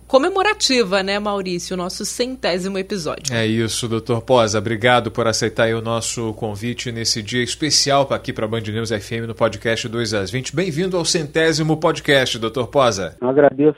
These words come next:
Speaker 3: pelo convite, parabenizo por esse centésimo podcast.
Speaker 2: Doutor José Antônio Posa, a gente falou na abertura do podcast a respeito especificamente aí do transporte coletivo, né, que é um facilitador no contágio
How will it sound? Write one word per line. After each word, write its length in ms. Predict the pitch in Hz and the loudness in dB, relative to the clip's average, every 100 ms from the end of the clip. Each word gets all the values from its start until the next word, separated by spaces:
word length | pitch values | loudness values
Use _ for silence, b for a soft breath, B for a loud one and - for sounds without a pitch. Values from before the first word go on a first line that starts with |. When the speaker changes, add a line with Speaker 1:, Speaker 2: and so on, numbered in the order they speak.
| _ | _
Speaker 3:
pelo 160 | 135 131 | -8 -6
convite, 1040 | - 127 110 117 143 143 - 151 143 120 - | -2 -2 -2 0 -2 -2 0 2 2 0 0
parabenizo 880 | - 131 131 135 131 123 135 139 135 127 | 4 6 6 4 2 2 2 2 0 -2
por 120 | 135 | 0
esse 380 | 131 - 135 120 _ | -2 -2 -8 -8 _
centésimo 920 | 131 120 - 127 127 123 131 127 117 - _ | -2 0 6 6 6 4 2 4 2 -2 _
podcast. 640 | - 120 117 - 110 101 - - _ | 2 2 0 -4 -4 -4 -10 -20 _
Speaker 2:
Doutor 240 | 175 175 175 | 2 6 6
José 160 | 151 | 6
Antônio 260 | 175 165 165 | 4 4 2
Posa, 320 | - 139 131 | 6 6 6
a 40 | 139 | 2
gente 200 | 170 - | 0 2
falou 360 | 170 139 135 | 4 4 4
na 80 | 127 | 2
abertura 520 | 123 123 104 135 120 | 2 0 0 -2 -2
do 100 | 117 | -4
podcast 640 | - 127 107 - 139 139 | 0 0 0 -2 -2 0
a 40 | 123 | -2
respeito 680 | 120 - 131 123 127 120 110 | -4 -6 -4 -4 -4 -4 -4
especificamente 800 | 104 127 - - 120 117 117 120 | -6 -6 -8 -6 -6 -6 -6 -6
aí 60 | |
do 100 | 117 | -6
transporte 640 | - 113 110 - 113 101 - | -6 -6 -8 -4 -6 -6 -6
coletivo, 680 | 110 92 - 147 151 117 | -6 -6 -6 -4 -2 -4
né, 180 | 110 113 | -4 -6
que 420 | - 117 107 101 | -6 -6 -6 -4
é 80 | 101 | -4
um 520 | 107 104 98 92 90 | -6 -6 -8 -8 -10
facilitador 1040 | 92 - 127 - 127 113 104 95 139 139 117 | -10 -4 -2 -2 -6 -8 -8 -2 2 2 0
no 100 | 107 | -6
contágio 680 | - 104 104 110 104 107 | -6 -8 -2 -2 -2 -4